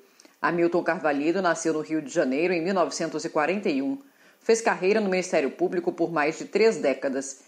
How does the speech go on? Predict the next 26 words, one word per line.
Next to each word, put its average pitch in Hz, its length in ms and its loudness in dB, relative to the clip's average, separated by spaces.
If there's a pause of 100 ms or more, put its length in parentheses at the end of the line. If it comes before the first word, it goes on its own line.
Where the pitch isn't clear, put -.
(240)
e 147 60 -4
foi 214 200 2
nomeado 175 480 2
ao 143 100 2
S 143 180 -2
T 196 140 2
J 180 300 2
em 175 100 0
mil 254 120 2
novecentos 185 460 -2
e 190 40 -2
noventa 196 340 -2
e 180 60 0
nove, 123 400 -2 (300)
órgão 170 320 4
em 156 80 -4
que 139 100 -2
atuou 185 380 2
até 156 160 2
a 135 40 4
aposentadoria 170 880 0
em 220 160 0
dois 170 220 2
mil 185 120 -2
e 165 120 0
onze. 135 460 -6